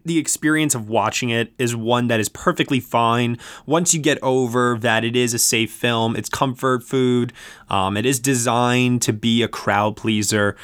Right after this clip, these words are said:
I think once you kinda, like, get over that, you can just sit back, enjoy it, and love it. Like you said, Ryan, you know, as, as these movies are meant to be loved. Um, I did find that after it was over and I thought about it a little bit more, I,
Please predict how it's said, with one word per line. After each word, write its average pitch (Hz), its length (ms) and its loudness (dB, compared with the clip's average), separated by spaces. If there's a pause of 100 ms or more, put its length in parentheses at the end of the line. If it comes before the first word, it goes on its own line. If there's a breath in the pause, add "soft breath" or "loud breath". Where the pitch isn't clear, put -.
(760 loud breath)
I 143 100 2
think 180 220 0
once 151 260 0
you 151 80 0
kinda, 135 220 -2
like, 120 180 0
get 117 180 0
over 117 340 2
that, 127 340 0 (100)
you 165 200 0
can 165 360 0
just 127 220 0
sit 120 160 0
back, 117 260 0
enjoy 117 380 0
it, 107 40 0
and 107 200 -4
love 107 180 2
it. 107 100 0
Like 113 200 0
you 147 80 2
said, 104 240 0
Ryan, 92 340 -4
you 104 120 -2
know, 107 320 2
as, 117 180 0
as 120 160 -2
these 117 160 0
movies 123 260 0
are 117 60 0
meant 139 240 0
to 113 80 -2
be 98 240 -2
loved. 95 420 -4 (600 loud breath)
Um, 131 480 0 (420)
I 160 140 2
did 208 300 -2
find 175 340 2
that 143 240 0
after 147 300 0
it 147 80 2
was 131 180 2
over 127 400 2
and 127 80 2
I 113 80 0
thought 117 260 0
about 120 280 2
it 117 40 -2
a 120 40 -2
little 120 180 0
bit 110 140 -2
more, 113 580 0
I, 123 180 0